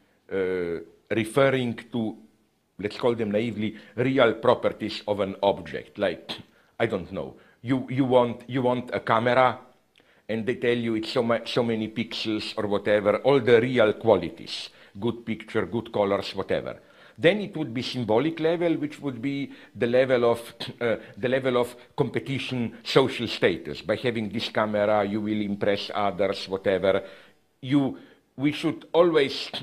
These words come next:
uh, remember that's the basic lesson of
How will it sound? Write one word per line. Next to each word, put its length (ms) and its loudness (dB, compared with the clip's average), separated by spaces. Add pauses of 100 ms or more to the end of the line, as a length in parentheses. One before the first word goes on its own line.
(120)
uh, 140 0 (720)
remember 800 4 (120)
that's 220 -4
the 120 -6
basic 600 -4
lesson 540 -6
of 160 -8